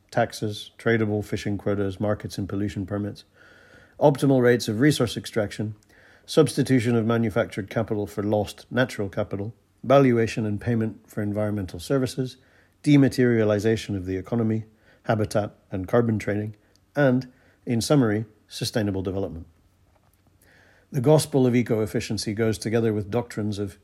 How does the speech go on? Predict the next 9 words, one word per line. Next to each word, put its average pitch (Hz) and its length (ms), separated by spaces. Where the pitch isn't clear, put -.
ecological 110 560
modernization 101 840
and 113 160
belief 120 320
in 107 140
so-called 107 500
environmental 107 680
Kuznets 98 540
curves. 92 440